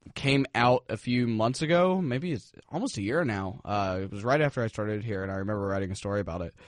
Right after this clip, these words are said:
Basically lobbying very hard for esports to be a part of the Olympic Games in the next future, uh, in L A, and then I can't even remember where the one is after L A. Uh, but the, the next few set of Olympic Games, they lobby, they're lobbying very hard for it. So to see this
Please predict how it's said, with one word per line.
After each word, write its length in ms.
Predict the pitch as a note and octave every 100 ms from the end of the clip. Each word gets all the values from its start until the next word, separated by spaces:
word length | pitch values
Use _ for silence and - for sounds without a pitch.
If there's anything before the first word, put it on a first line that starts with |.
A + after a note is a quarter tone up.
| - -
Basically 300 | C3+ C#3+ D3+
lobbying 560 | B2 A#2 B2+ B2+ B2 A2+
very 240 | A#2 B2+
hard 260 | A2 A2+ G#2
for 120 | A2
esports 460 | G#2+ - G2+ G2 -
to 60 |
be 120 | G2+ G#2
a 60 |
part 140 | G#2+ G#2+
of 40 |
the 100 | G#2
Olympic 260 | G2+ G2+ G#2+
Games 280 | G#2 G2+ A2
in 60 |
the 40 | G2+
next 240 | G2+ -
future, 680 | - G#2+ G#2 G#2+ G2+ G2+ - -
uh, 240 | F#2+ F#2+
in 100 | G2
L 200 | F#2+ G2
A, 260 | G2 F#2+ F#2+
and 160 | F#2 F#2
then 240 | F#2+ F#2
I 280 | - _ -
can't 200 | - G2+
even 120 | F2
remember 260 | E2+ E2+ E2
where 120 | E2+
the 60 | D#2+
one 160 | F2
is 140 | F2 G2
after 240 | F#2 F#2
L 140 | E2+
A. 120 | F2 - - -
Uh, 200 | B2+ B2+ A#2
but 180 | B2 -
the, 180 | A2+ B2 -
the 100 | C3+
next 200 | D#3+ -
few 300 | F3 D#3 D3
set 320 | - C3+ B2+
of 160 | - A2+
Olympic 300 | A2+ G#2+ G#2
Games, 380 | G2+ G2 A#2 - - - _
they 200 | A#2+ A#2
lobby, 260 | A#2 B2 B2 G#2+
they're 180 | A#2+
lobbying 340 | A#2 B2+ C3+ A#2+
very 180 | A#2 A2
hard 280 | A#2+ B2
for 180 | - A2
it. 120 | G#2 -
So 240 | - C3+
to 140 | A#2+
see 260 | A2+ G#3+ A#3+
this 480 | F#3 A#2 A2+ -